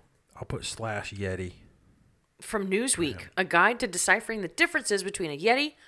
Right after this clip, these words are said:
Speaker 2: a Squatch, Bigfoot, and more.
Speaker 1: Okay, so then we could, we could possibly, we could possibly have Bigfoot, Yeti, Grassman, and Sasquatch.
Speaker 2: I think they're all the same.
Speaker 1: That's kinda where I'm at.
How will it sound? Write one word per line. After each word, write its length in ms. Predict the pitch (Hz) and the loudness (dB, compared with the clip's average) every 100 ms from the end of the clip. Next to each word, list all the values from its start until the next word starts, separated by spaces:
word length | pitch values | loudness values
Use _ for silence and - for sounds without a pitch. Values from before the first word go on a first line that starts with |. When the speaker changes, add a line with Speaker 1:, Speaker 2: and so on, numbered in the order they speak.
| _ | _
Speaker 2:
a 60 | - | 0
Squatch, 800 | - - 440 466 - - - - - _ | 4 4 8 12 12 12 10 -2 -4 _
Bigfoot, 380 | 277 - - 320 | -8 -2 0 0
and 100 | 185 | -2
more. 380 | 165 208 135 - _ _ _ _ | 0 0 0 -4 _ _ _ _
Speaker 1:
Okay, 200 | 139 147 | -4 -2
so 120 | - | 0
then 100 | 139 143 | 0 0
we 80 | |
could, 200 | 139 131 | 0 -2
we 120 | 110 135 | 0 -2
could 140 | 120 | -2
possibly, 480 | - 165 - 135 127 | -2 -2 -2 -2 -2
we 160 | 135 | 0
could 200 | 151 135 - _ | 0 -2 -4 _
possibly 680 | - 185 175 185 202 180 175 | -2 2 2 0 -2 -2 -2
have 320 | 151 143 113 | -2 -4 -4
Bigfoot, 520 | 147 151 - 160 143 131 | -4 -4 -2 -4 -4 -2
Yeti, 380 | 135 127 120 | -2 -2 -4
Grassman, 800 | 107 123 127 135 - 123 110 110 - - | -6 -4 -2 -2 -4 -4 -4 -4 -8 -8
and 320 | 127 127 120 | -4 -4 -6
Sasquatch. 760 | - 107 104 - - - - - _ _ _ _ _ _ _ | -6 -6 -6 -8 -10 -12 -12 -14 _ _ _ _ _ _ _
Speaker 2:
I 80 | 480 | -2
think 180 | 480 190 | 0 0
they're 140 | 175 | 0
all 100 | 160 | 0
the 80 | 147 | 0
same. 460 | - - 440 320 135 | -4 -6 -4 -6 -2
Speaker 1:
That's 240 | 147 135 | -2 -2
kinda 300 | - 160 151 | -2 0 0
where 220 | 139 131 | 0 0
I'm 160 | 131 123 | -2 -4
at. 200 | 95 - | -8 -10